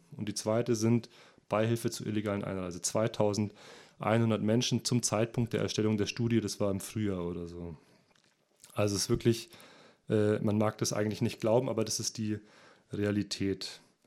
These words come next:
Einer unserer Partner, die dagegen kämpfen, ist zum Beispiel das Legal Center Lesbos auf, äh, Samos, die juristische, rechtliche Unterstützung, äh, für Geflüchtete anbieten. Nicht nur, wenn sie kriminalisiert werden, sondern auch, wenn es darum geht, einen Asylantrag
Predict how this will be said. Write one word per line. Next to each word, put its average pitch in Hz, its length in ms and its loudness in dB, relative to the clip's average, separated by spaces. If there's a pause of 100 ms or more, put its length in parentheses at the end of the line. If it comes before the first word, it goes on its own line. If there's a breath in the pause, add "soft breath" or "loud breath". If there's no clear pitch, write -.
(840 soft breath)
Einer 123 220 6
unserer 139 200 8
Partner, 131 380 6
die 127 100 2
dagegen 117 360 4
kämpfen, 143 380 0
ist 120 140 -4
zum 117 100 0
Beispiel 113 380 2
das - 320 -2
Legal 135 280 6
Center 117 400 2
Lesbos 131 540 2
auf, - 400 -2
äh, 107 160 2
Samos, 131 640 2
die 110 300 2
juristische, 110 800 0
rechtliche 123 360 0
Unterstützung, 117 800 2 (140)
äh, 107 220 4
für 110 220 -2
Geflüchtete 131 760 4 (420 loud breath)
anbieten. 123 800 2
Nicht 131 220 2
nur, 131 120 4
wenn 113 140 4
sie 113 100 2
kriminalisiert 113 600 2
werden, 117 180 2
sondern 107 180 0
auch, 110 140 0
wenn 113 80 2
es 107 80 -2
darum 104 240 0
geht, 110 180 -2
einen 101 100 -2
Asylantrag 110 800 0